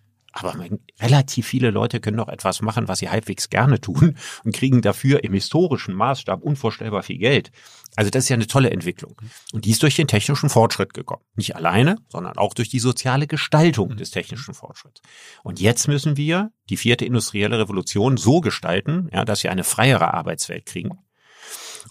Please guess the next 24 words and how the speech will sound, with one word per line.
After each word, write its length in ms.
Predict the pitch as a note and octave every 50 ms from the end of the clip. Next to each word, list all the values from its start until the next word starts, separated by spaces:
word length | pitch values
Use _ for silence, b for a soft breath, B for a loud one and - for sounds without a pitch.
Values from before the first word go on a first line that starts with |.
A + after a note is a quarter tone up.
| B -
Und, 380 | A#2+ A2+ A#2 B2 - - -
äh, 120 | A2 A2 G2+
dass 280 | G#2+ G2 - - -
mehr 320 | - A2+ G2+ A#2+ C3+ C#3 -
und 140 | G#2 G#2+
mehr 140 | - G#2 G2
Menschen 460 | F#2+ F#2+ G2 A#2 C3 - - - C#3+
Tätigkeiten 580 | C3 - A2 - - A#2 - - A2 A2+ - -
machen 300 | G#2 G2+ G2+ - - A#2
können, 300 | - A#2 A#2+ C3 C#3 C3+
von 200 | C3 - G2 G2
denen 160 | F#2 F#2 F2
sie 120 | E2+ D#2+ D#2+
leben 300 | D#2+ F2 G#2 B2 C3 C3+
können 340 | - C3 C#3+ D#3 D#3+ F#3+
und 180 | - - A2 G#2
die 60 | A2
sie 100 | G#2 G#2+
gerne 260 | F2+ F#2+ E2+ F2+ F2
machen. 280 | E2 D#2 D#2 - - - _ _ _ -
Das 140 | A#2+ C3
ist 80 | C3 -
das 100 | C#3 -
Potenzial. 580 | - A#2+ A2+ - A2+ G#2+ - - F#2+ D#2+ D2